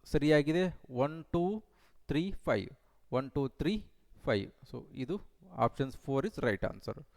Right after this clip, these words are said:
ಇಲ್ಲಿದೆ ನೋಡ್ಕೊಳ್ಳಿ, options four is right answer. ಇದಕ್ಕೆ ಸಂಬಂಧಪಟ್ಟಂತೆ ಒಂದು ಬೇಸಿಕ್ ಇನ್ಫಾರ್ಮೇಷನ್ ಇಲ್ಲಿದೆ. ಅಧಿವೇಶನ ಮೊದಲು ನಡೆದದ್ದು ಯಾವಾಗ, ಸಂವಿಧಾನಕ್ಕೆ ಅಳವಡಿಸಿಕೊಂಡದ್ದು ಯಾವಾಗ, ಜಾರಿಗೆ ಬಂದದ್ದು ಯಾವಾಗ, ಪ್ರ-, ಅನು ಸದಸ್ಯರ ಸಂಖ್ಯೆ ಎಷ್ಟಿತ್ತು ಆರಂಭದಲ್ಲಿ,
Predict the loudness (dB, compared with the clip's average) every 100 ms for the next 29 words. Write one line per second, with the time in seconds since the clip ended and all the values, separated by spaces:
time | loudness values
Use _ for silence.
0 | -20 -20 -12 -8 -4 -4 -4 -6 -4 -6
1 | -6 -8 -8 -4 -4 -4 -10 _ -4 -2
2 | -4 -8 -16 -18 -18 -20 -20 -8 -4 0
3 | 0 2 2 0 -4 -6 -6 -6 -4 -2
4 | -2 -6 -4 -4 -4 -6 -2 2 2 2
5 | -4 -14 -2 2 2 0 -2 -4 0 2
6 | 2 2 2 2 6 6 4 2 2 2
7 | 0 0 0 2 4 4 2 0 -4 -2
8 | -4 0 2 4 4 2 0 -4 -18 -8
9 | 4 8 8 6 2 0 -2 0 2 6
10 | 6 4 0 -2 -2 -14 -14 -6 0 0
11 | 0 -2 -2 -8 -4 2 2 4 2 0
12 | -2 -2 -2 -2 0 -4 -2 0 6 6
13 | 6 2 4 4 4